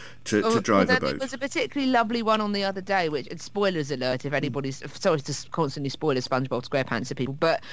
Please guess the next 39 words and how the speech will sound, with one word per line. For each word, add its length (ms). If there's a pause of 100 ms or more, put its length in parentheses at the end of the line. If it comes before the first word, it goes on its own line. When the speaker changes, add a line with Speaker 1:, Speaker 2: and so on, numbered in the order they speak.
(160)
Speaker 2:
there's 240
a 80
scene 300
where, 240
where 180
SpongeBob 420
has 180
to 100
give 100
a 60
presentation 880 (280)
at 260
the, 240
at, 280
at 200
the 60
boating 400
school 140 (100)
Speaker 1:
Mm. 200 (220)
Speaker 2:
and 360 (200)
becomes 440
incredibly 720
nervous, 440
knows 360
it, 80
but 100
is 80
incredibly 460
nervous, 380
and 180
it 100
ends 320
up 360
with 180
this 220
ridiculous 640
chase 480
through 240
town, 340